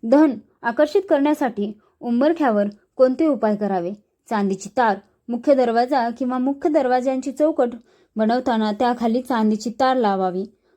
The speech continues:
असे करणे खरे तर शुभ मानले जाते. असे मानले जाते की चांदीची तार घातल्याने घरातील वातावरण शांत राहते. उंबरठ्याच्या खाली चांदीची चपटी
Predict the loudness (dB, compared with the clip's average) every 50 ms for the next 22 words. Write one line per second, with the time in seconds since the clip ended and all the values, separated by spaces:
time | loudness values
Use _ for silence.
0 | _ _ -12 -6 -4 -4 0 2 2 2 2 0 -2 -4 -6 -14 _ _ _ _
1 | 0 0 0 2 2 0 -2 0 0 0 2 2 2 2 2 0 0 0 0 0
2 | -2 -4 -4 -6 -12 -16 -16 _ _ _ _ _ -8 -8 0 2 4 4 6 4
3 | 4 4 2 2 2 0 0 -2 -2 -4 -4 -6 -14 _ _ _ _ -14 -6 -6
4 | -4 -2 -2 -4 -4 -6 -8 -6 -2 0 2 2 0 -2 -4 _ _ _ _ -6
5 | -4 -4 -4 0 2 2 2 2 0 -2 -4 -6 -6 -4 -2 -2 -2 -2 -2 -4
6 | -2 0 0 0 0 0 0 2 2 2 0 -2 -6 _ _ _ _ _ -2 -2
7 | 0 0 2 0 0 0 0 0 -2 -4 -6 -6 -6 -14 -20 -20 -20 _ _ _
8 | _ _ _ _ _ _ _ _ _ _ _ _ _ _ -2 0 2 2 2 2
9 | 0 -4 -4 -2 -4 -4 0 2 4 4 6 4 4 2 -4 _ _ _ _ _
10 | -6 -4 -4 -2 -2 -4 -6 -8 -12 -6 -6 -6 -6 -6 _ _ -4 -4 -2 -2
11 | -4 -8